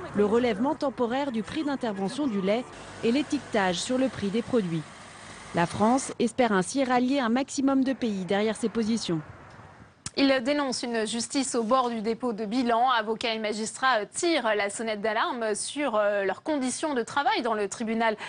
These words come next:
Speaker 2: de Bobigny, deuxième plus important de France en termes de volume d'affaires à traiter. Il demeure largement sous-équipé et c'est une première. Ils attaquent l'État pour déni de justice. Reportage sur place de Jordan Klein.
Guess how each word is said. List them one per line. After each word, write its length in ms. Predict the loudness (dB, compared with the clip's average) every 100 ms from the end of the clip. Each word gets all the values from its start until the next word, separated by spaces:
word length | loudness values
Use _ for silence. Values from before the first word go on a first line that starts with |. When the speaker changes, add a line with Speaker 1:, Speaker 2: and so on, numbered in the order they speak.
| -4
Speaker 2:
de 180 | -2 0
Bobigny, 640 | 2 2 2 4 4 4 2
deuxième 380 | 0 0 -2
plus 220 | -2 -2 0
important 640 | 0 -2 -2 0 0 0
de 100 | -2
France 420 | -2 0 0 0
en 120 | -8
termes 240 | -4 -4 -4
de 80 | -4
volume 340 | -4 -4 -2
d'affaires 380 | -4 -4 -4 -4
à 80 | -4
traiter. 440 | -8 -4 -2 -2 -6 -10 -6
Il 100 | 0
demeure 480 | 2 2 0 0
largement 500 | 0 0 0 0 0
sous-équipé 720 | -2 -4 -4 -2 -2 0 -2 -2 -16 -6
et 80 | -2
c'est 180 | 0
une 100 | 0
première. 760 | 0 0 0 0 2 2 4 2
Ils 420 | 0 0 0 0
attaquent 300 | -4 -2 -4
l'État 360 | -2 -2 -2 -4
pour 180 | -2 -4
déni 300 | -2 -2 -2
de 120 | -4
justice. 520 | -6 -6 -6 -6 -4 -4
Reportage 480 | -2 0 0 2 0
sur 180 | 0 -4
place 320 | 2 2 2
de 100 | -2
Jordan 320 | -2 -2 -4
Klein. 200 | -6 -12